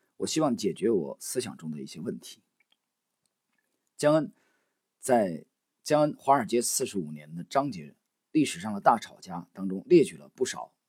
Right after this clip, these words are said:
大炒家的故事，其中一个就是股票作手杰西·利弗摩尔。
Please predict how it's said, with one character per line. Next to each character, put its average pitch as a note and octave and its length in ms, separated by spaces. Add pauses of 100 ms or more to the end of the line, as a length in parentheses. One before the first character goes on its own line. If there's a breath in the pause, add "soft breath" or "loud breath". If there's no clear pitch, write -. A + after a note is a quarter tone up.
(140)
大 F#2+ 140
炒 - 120
家 F2 140
的 C#2+ 80
故 G#2+ 180
事， - 200 (600)
其 - 120
中 F#3+ 120
一 C3+ 80
个 G2+ 140
就 G2+ 100
是 E2+ 200
股 - 160
票 G#2+ 120
作 G#2 140
手 D#2 260 (200)
杰 G#2 160
西· - 180
利 E2+ 80
弗 E2 140
摩 D2 120
尔。 - 120